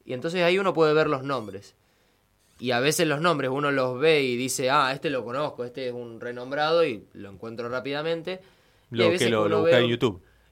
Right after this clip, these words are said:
Speaker 1: Eh, sí, en YouTube o en Instagram también, eh, de escuelas muy conocidas. Sin embargo, por ejemplo, con el muchacho que me toca de Malasia, no lo conocía y no lo conocía nadie. Pero Malasia, en ese, en esa Copa del Mundo,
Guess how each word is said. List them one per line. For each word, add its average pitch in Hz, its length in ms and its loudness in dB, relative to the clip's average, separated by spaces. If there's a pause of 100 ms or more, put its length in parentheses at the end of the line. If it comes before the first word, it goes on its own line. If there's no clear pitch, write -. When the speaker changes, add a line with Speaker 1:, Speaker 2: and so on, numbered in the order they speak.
Speaker 1:
Eh, 147 480 0
sí, 269 180 4
en 175 120 4
YouTube 208 320 2
o 143 260 2
en 135 60 -4
Instagram 160 500 -4
también, 165 640 -6
eh, 113 360 -4
de 107 80 -10
escuelas 135 340 -6
muy 127 120 -8
conocidas. 123 640 -6 (400)
Sin 131 180 -10
embargo, 170 280 2
por 147 100 2
ejemplo, 160 240 0
con 143 100 0
el 139 60 -4
muchacho 156 340 -6
que 143 80 -8
me 139 100 -10
toca 156 220 -6
de 147 80 -4
Malasia, 160 460 -4
no 151 80 -8
lo 165 120 -4
conocía 147 600 -6
y 123 60 -10
no 131 100 -10
lo 170 100 -8
conocía 139 320 -8
nadie. 135 380 -8 (400)
Pero 113 180 -6
Malasia, 147 640 4
en 123 240 -4
ese, 135 600 -2
en 131 80 -8
esa 165 180 -4
Copa 143 240 -4
del 117 120 -4
Mundo, 156 520 -6